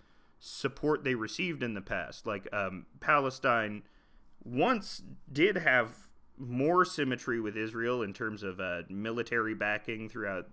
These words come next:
uh, the Arab world and, uh, through, uh, you know, even, I don't know if I'm getting it wrong, but Soviet backing as well. You know, there, there were, there was more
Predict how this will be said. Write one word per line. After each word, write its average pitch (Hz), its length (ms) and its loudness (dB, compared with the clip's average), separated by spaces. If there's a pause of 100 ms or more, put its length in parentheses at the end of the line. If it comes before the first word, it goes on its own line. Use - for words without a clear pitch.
uh, 92 220 -6 (420)
the 104 160 -6
Arab 104 320 -2
world 101 460 -4
and, 90 260 -8
uh, 87 240 -8 (540)
through, 113 640 0
uh, 90 340 -4 (400)
you 110 200 -8
know, 87 220 -4 (520)
even, 101 460 -8 (260)
I 101 80 -4
don't 104 100 -2
know 92 100 -2
if 90 100 -8
I'm 92 100 -8
getting 92 220 -4
it 64 80 -12
wrong, 95 300 -2
but 90 180 -10 (340)
Soviet 120 560 -2
backing 117 480 -2
as 101 80 -6
well. 120 180 -2
You 165 120 0
know, 120 180 2
there, 147 240 2
there 143 220 4
were, 180 460 4 (680)
there 135 120 4
was 156 400 4
more 143 640 4